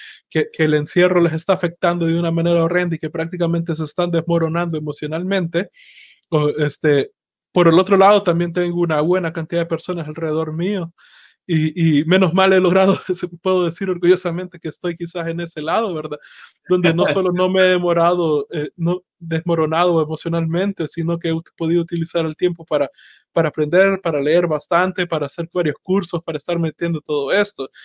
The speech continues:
Y lo que mis amigos de negocios que están haciendo esto están aprovechando, es como,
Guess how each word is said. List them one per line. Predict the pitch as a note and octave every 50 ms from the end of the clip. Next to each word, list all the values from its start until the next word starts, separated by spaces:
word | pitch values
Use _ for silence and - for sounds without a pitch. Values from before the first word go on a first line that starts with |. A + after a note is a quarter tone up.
| - - - _ _ _ _ _ _ _
Y | G#3 F#3 F#3 F#3
lo | F#3 F3 F3 F3
que | F3+
mis | F3 F3+ E3
amigos | D#3+ D#3+ E3+ F#3+ G#3 G3+ F#3 E3
de | F3 E3+
negocios | E3 D#3+ D#3 E3 F#3+ G#3 G3+ - - D3
que | - D3
están | C#3 - F#3 F3
haciendo | D#3 - - F3+ E3+ D#3+ E3
esto | F3+ F3 - - C#3+
están | - - E3 E3 D#3+
aprovechando, | D3 - E3 D#3+ D#3 C#3+ - - F#3+ F#3+ B3 B3+ G#3 F3
es | E3 E3
como, | - F#3 F3 E3+ D#3+ D3 -